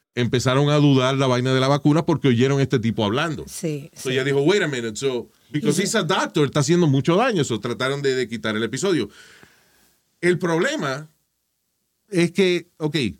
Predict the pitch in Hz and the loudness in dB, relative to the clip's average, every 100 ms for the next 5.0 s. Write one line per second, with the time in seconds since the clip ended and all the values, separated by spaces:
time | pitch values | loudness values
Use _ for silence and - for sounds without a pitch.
0 | _ _ _ 139 123 160 180 170 170 160 | _ _ _ -6 0 0 0 2 4 4
1 | 160 156 147 143 139 120 104 123 123 170 | 4 2 0 0 0 0 0 0 2 4
2 | 202 214 214 196 175 175 175 165 165 175 | 4 2 0 0 0 0 0 0 4 4
3 | 160 - 165 165 170 160 139 131 151 147 | 2 0 -2 2 2 2 0 0 0 0
4 | 131 - 160 196 147 104 82 85 65 | 0 2 0 2 2 0 -2 -6 -8